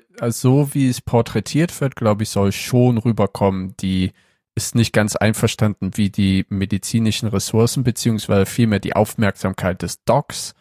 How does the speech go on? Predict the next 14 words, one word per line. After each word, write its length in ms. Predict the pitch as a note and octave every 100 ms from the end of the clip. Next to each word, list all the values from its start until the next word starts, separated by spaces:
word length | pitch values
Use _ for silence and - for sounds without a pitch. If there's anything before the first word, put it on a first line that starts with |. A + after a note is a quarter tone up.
| _ _ _ _ _ _ -
ähm, 580 | G#2 G2 F#2+ F#2+ F#2+ - _ -
für 240 | - A2+
die 140 | G#2+ G2
Zylonen 480 | - G2+ G2+ F#2
da 200 | F#2 G2+ F2+
ist, 240 | F2 - -
weil 320 | - F#2 F#2 F#2
er 340 | G#2+ A2 G#2
will 120 | A#2
dann 160 | A2 G#2
ja 160 | G2
auch, 160 | G2+ G2+
dass, 340 | - F#2+ - G2
äh, 300 | F#2 F#2